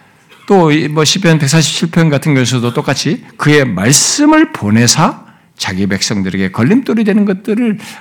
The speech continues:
어, 이렇게 처리하시는 일을 하셨다고 말하거나, 또 똑같은 그 시편에서 그의 명령을 땅에 보내시니 그의 말씀이 속히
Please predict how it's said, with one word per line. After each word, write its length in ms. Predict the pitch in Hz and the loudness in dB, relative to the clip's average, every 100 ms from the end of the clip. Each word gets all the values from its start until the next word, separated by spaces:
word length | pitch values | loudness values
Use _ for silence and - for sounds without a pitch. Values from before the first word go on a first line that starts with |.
| - | -12
어, 200 | - - - 143 143 _ _ _ _ | -10 -10 -10 -12 -14 _ _ _ _
이렇게 220 | - 92 | -14 -14
처리하시는 800 | - - 185 160 120 - 113 95 | -8 -2 2 2 0 -2 -2 -4
일을 180 | 92 - | -6 -10
하셨다고 560 | 90 127 - - 90 92 | -8 -8 -8 -8 -10 -10
말하거나, 580 | 85 78 80 85 80 - _ _ _ _ | -10 -10 -10 -10 -10 -14 _ _ _ _
또 280 | 127 104 85 | -4 -4 -6
똑같은 340 | 107 110 - 101 | -10 -10 -8 -6
그 140 | 107 | -4
시편에서 720 | - - 113 90 92 196 - - - - - | -4 -2 -2 -2 -2 -6 -6 -18 -20 -20 -8
그의 420 | - 127 123 113 | 0 2 2 0
명령을 1000 | - 90 110 127 180 262 330 311 302 277 - - | -4 0 4 6 6 6 4 2 2 0 -8 -4
땅에 520 | 165 220 349 330 294 | -2 0 0 -2 -4
보내시니 1200 | - 127 143 135 - 110 92 123 196 131 78 - - _ _ _ - | 0 4 4 2 -2 -2 2 4 6 4 0 -6 -20 _ _ _ -16
그의 640 | - 107 104 104 101 123 - - - | -4 0 0 0 -4 -10 -20 -18 -10
말씀이 1000 | 90 92 98 - - 104 95 95 95 - | -8 -4 -4 -4 -2 0 0 0 -2 -6
속히 760 | - 220 - - 277 285 - | -8 -8 -6 -4 -2 -2 -6